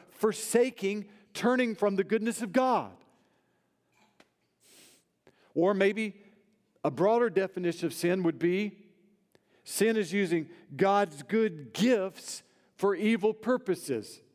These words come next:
I have a, I would be like me having a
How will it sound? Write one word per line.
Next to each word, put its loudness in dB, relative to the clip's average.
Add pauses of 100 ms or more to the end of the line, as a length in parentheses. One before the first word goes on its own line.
(1200)
I 2
have 2
a, -4 (640)
I -4
would -2
be 2
like 2
me 0
having 0
a -2